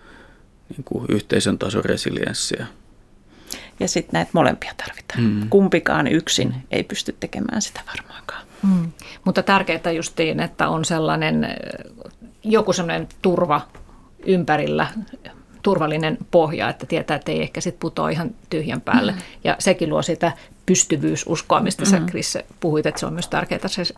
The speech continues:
Speaker 3: resilienssissä, että on semmoinen, ö, kuitenkin jonkinnäköinen perusoptimistinen olo siitä, että mä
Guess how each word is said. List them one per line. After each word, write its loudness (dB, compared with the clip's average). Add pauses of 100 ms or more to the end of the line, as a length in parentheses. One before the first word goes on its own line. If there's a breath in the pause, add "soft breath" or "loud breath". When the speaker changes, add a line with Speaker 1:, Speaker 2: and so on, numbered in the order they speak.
Speaker 3:
resilienssissä, 2
että -2
on -2
semmoinen, -4 (1300 loud breath)
ö, -2
kuitenkin 4
jonkinnäköinen 2
perusoptimistinen 0
olo 0
siitä, -4
että -6
mä -4